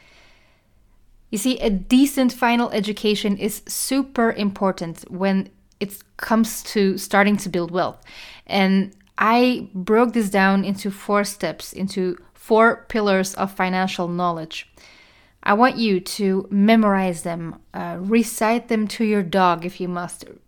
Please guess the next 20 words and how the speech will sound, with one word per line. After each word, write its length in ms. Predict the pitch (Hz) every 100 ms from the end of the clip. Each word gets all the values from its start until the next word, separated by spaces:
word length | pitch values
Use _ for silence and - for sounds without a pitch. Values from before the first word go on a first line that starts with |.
| -
write 420 | 185 202 233 233
them 140 | 233
out 220 | 220 214 208
in 140 | 202
your 140 | 190
diary, 420 | 185 180 175 170 175 - -
but 180 | 185 196
most 440 | 196 214 247 254
importantly, 760 | 233 226 214 226 208 226 233 226 _ _ _ -
implement 600 | 208 202 226 185 165 160
them. 220 | - - - _ _ _ _ _ _ _ _ _ _ _ _ _ -
The 100 | 190
four 220 | 196 302 320
pillars 380 | 277 247 247
are 340 | - 196 196 -
read, 420 | 180 220 294 339 - _ _ - _ _ _ _
listen, 680 | 185 208 226 240 233 247 - _ 170
discuss, 720 | 180 - - 285 359 - - - 202
and 320 | 214 202 156
do. 340 | 180 160 -